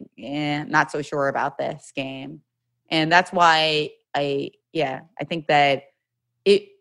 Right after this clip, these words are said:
it would have been interesting to see Beth deal with a little bit more of conflict in that area, uh, because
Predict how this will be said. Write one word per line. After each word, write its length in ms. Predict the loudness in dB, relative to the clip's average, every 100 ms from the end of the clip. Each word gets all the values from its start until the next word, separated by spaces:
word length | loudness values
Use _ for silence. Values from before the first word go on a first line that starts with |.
| _
it 100 | 2 4
would 100 | 4
have 180 | 2 0
been 600 | 0 2 0 0 -4 -8 -6
interesting 480 | -4 -2 -4 -4 -6
to 80 | -6
see 240 | -6 -6
Beth 320 | -2 -2 -2 -6
deal 180 | -2 -2
with 160 | -2 -6
a 40 |
little 320 | -10 -4 0 2
bit 180 | 2
more 160 | 0 0
of 100 | -2
conflict 500 | -2 -4 -2 -8 -8
in 120 | -2
that 180 | 2 2
area, 500 | 2 0 0 -2 -4 -8 _ _ _ _ _
uh, 280 | 0 2 2
because 680 | -2 -2 0 0 -2 -10 -18